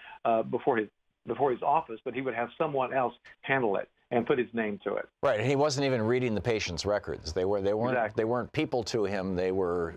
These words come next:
Speaker 2: uh, this was paperwork that could be signed in, in exchange for a large paycheck, essentially.
Speaker 1: Exactly right. That's exactly what was happening. And, and these are,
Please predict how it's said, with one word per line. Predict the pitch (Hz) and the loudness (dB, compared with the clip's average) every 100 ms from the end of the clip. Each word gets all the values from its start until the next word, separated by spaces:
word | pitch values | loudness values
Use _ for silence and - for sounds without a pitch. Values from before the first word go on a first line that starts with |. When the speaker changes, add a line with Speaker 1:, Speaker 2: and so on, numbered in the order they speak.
| - | -2
Speaker 2:
uh, | 85 85 85 - _ _ _ | 0 0 -2 -4 _ _ _
this | 107 - | -4 0
was | 98 - | 0 0
paperwork | - 143 147 123 110 - | 0 0 2 2 0 -2
that | 104 | -2
could | 104 | -2
be | 95 | 0
signed | - 120 113 113 107 98 - | 0 0 0 0 -2 -4 -2
in, | 101 | -2
in | 101 92 107 | -2 -2 -2
exchange | 101 - 113 107 104 | -2 -2 -2 -2 -2
for | - | 0
a | 92 | 2
large | 92 90 80 | 2 0 -2
paycheck, | 98 87 - - - | -4 -4 -4 -8 -6
essentially. | - 65 - 50 - _ _ _ _ _ - - | -6 -6 -6 -8 -10 _ _ _ _ _ -8 0
Speaker 1:
Exactly | 226 226 180 208 214 | 2 2 0 -2 -2
right. | 214 208 - _ | -2 -4 -8 _
That's | 120 127 | -6 -4
exactly | 160 165 120 | -2 -2 -2
what | 101 104 | -4 -4
was | 92 | -4
happening. | 104 92 104 107 110 | -4 -4 -6 -6 -2
And, | 117 143 | -2 0
and | 139 | 0
these | 214 | 2
are, | 156 | 0